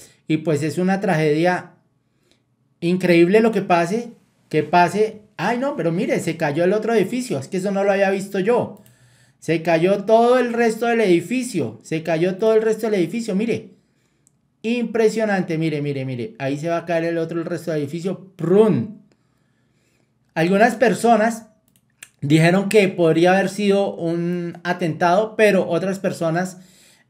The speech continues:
eh, dicen que no. En solo cincuenta y cinco unidades del edificio Champlain Towers, situado en la ciudad de Surface, con una población mayormente judía, se vinieron abajo como pancakes, en palabra de la alcaldesa de Surfside, Charles Brackett.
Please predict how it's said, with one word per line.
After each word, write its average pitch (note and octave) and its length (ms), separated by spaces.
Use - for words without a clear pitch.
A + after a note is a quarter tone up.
eh, D3+ 880
dicen D3 300
que E3+ 160
no. B2 340
En E3 120
solo G3+ 220
cincuenta A3 400
y E3+ 80
cinco G#3+ 360
unidades G3+ 420
del G#3+ 120
edificio F3+ 400
Champlain G3 440
Towers, F#3+ 280
situado F3+ 260
en E3+ 40
la F3+ 80
ciudad D#3+ 220
de E3+ 60
Surface, F#3 500
con F3+ 100
una E3 160
población E3 380
mayormente F3+ 540
judía, A3+ 640
se - 140
vinieron F3+ 300
abajo F#3+ 360
como F#3+ 320
pancakes, F#3 640
en D#3+ 160
palabra E3+ 360
de F#3+ 60
la F#3 80
alcaldesa D#3+ 600
de D3 160
Surfside, - 1400
Charles D#3 480
Brackett. D3+ 500